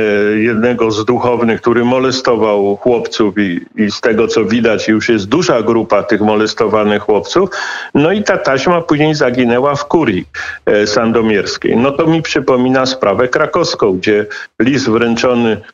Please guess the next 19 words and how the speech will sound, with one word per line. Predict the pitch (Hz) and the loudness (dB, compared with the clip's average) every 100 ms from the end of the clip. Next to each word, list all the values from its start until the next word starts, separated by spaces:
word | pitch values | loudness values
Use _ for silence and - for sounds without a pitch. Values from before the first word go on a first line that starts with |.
| - | -4
przeze | - 110 127 | 0 2 2
mnie | 123 117 113 | 2 2 0
osobiście | 113 107 113 117 123 110 | 0 0 0 0 0 0
księdzu | - 113 113 110 | 0 0 0 0
kardynałowi, | 120 107 98 107 107 107 110 110 92 95 - - - | 0 0 0 0 2 2 0 0 -2 -4 -6 -16 -6
mm, | - 104 104 | -2 0 2
e, | 104 104 101 104 | 2 0 0 0
z | 95 - - | 0 -4 -6
siedmioma | - 131 113 123 143 127 113 | -2 -2 0 2 2 0 0
różnymi | 110 98 123 117 107 | 0 0 0 0 0
sprawami, | - - 110 104 110 107 101 98 - - - - | -4 -2 0 2 0 2 0 -2 -8 -18 -6 0
e, | 101 98 95 95 98 | 0 2 2 0 0
zaginął. | 104 139 123 117 110 113 147 208 196 - - _ 131 | 0 0 0 0 2 2 0 -2 -4 -10 -20 _ 0
E, | 110 107 | 0 0
później, | - 151 147 131 127 120 113 110 107 104 | 0 0 0 0 2 2 0 0 0 0
y, | 113 113 110 107 107 101 92 | 0 0 0 0 0 -2 0
jeden | 113 131 127 117 113 | 0 2 0 0 0
z, | 104 - - - - | -2 -6 -8 -6 0
ym, | 107 107 104 101 98 | 2 2 0 0 -2